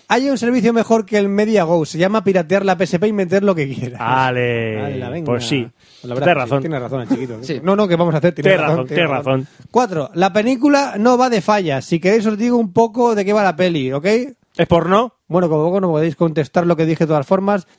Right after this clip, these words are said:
Speaker 1: de los dos hermanos, Jo y Julio, que descubrieron que asesinaron a su tío y pasaban sucesos extraños y nosotros tenemos que desvelar el misterio. Si queréis ver una peli casera, esta es la buena.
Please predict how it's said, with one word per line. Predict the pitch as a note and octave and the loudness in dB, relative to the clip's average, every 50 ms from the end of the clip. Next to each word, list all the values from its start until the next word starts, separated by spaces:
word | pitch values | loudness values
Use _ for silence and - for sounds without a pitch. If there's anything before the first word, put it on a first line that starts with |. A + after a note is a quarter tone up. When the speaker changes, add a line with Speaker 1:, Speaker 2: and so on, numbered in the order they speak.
| _ - | _ -2
Speaker 1:
de | D#3+ | 0
los | D#3 D#3+ D#3+ | 2 2 2
dos | F#3+ F3+ - | 2 0 0
hermanos, | F3 E3+ F3+ F3+ E3+ D#3 C#3+ B2+ G#2+ - | 0 0 2 0 0 0 0 -4 -6 -6
Jo | - - F#3 G#3 G#3 F3+ | -2 0 0 0 0 -2
y | D#3 | -6
Julio, | - - F3 E3 D3 C3+ B2+ - _ _ _ | -4 -2 -2 -2 -2 -2 -6 -8 _ _ _
que | _ E3 E3+ E3+ | _ 0 0 0
descubrieron | D#3+ - - _ - E3+ D#3+ F3+ G#3+ A3+ A#3 A#3 A#3+ A#3 F#3+ | 0 -2 -6 _ -2 0 2 2 2 2 2 2 0 -2 -2
que | - G#3+ G#3+ | 0 2 2
asesinaron | F#3+ F3 D#3+ D3 E3 F#3 G3+ G3+ G3 | 2 0 -2 -4 0 0 2 2 2
a | F#3 | 0
su | C#3+ E3 E3 | 0 -2 -2
tío | - G#3+ G#3+ G#3 | 0 0 0 2
y | G3+ | 2
pasaban | G3+ D#3 E3+ F#3+ G3 F3 | 0 0 0 0 0 0
sucesos | F3 E3 - - F#3+ F#3 E3+ | -2 -4 -4 -4 -2 -2 -2
extraños | D3 - - E3 F3+ E3 C#3+ B2 | -2 -2 0 0 0 0 -2 -4
y | C3 | -2
nosotros | C3+ D3 F3 F#3 D#3 | -2 -2 0 -2 -2
tenemos | - F3 F#3 F#3+ D#3+ | -2 -2 -2 -2 -2
que | - E3 | -2 -4
desvelar | D#3 D3 C#3+ D#3+ F3 F#3 | -4 -2 -2 -2 -2 -2
el | E3+ | -2
misterio. | E3 C#3+ - - E3 C#3+ B2 - _ _ _ _ _ _ _ | -4 -4 -2 -2 -2 -2 -4 -6 _ _ _ _ _ _ _
Si | - E3 D3+ | -6 -4 -2
queréis | E3 G3 A3 | 0 0 0
ver | G#3+ G#3 | 2 2
una | G3+ G3 F3 | 0 0 0
peli | F3+ F#3+ F#3+ E3+ | 0 0 0 0
casera, | F3 D3 - F#3+ G3 G#3 A3 G#3+ - - - | -2 0 0 2 2 2 2 0 -2 -4 -2
esta | G3+ G3 - - G#3+ | -2 0 0 0 0
es | F#3+ | 2
la | F3 E3 | 2 2
buena. | E3+ F3 D#3+ C#3+ B2 A2+ - | 2 2 0 -2 -6 -10 -12